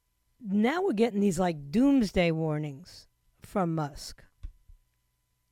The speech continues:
which play right into talk radio's hands, that's for sure, and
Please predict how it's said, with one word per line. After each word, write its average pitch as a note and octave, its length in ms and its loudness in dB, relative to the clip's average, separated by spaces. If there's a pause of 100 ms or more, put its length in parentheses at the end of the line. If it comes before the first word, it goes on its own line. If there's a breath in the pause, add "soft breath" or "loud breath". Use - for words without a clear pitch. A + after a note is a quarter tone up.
which G#3+ 320 0
play C4 280 0
right G#3+ 300 2
into F3+ 520 -4 (840)
talk G#3 240 -4
radio's E3 480 -2
hands, D#3 340 -8
that's F#3+ 220 -4
for - 100 -10
sure, G#3 400 -2
and C#4+ 300 -2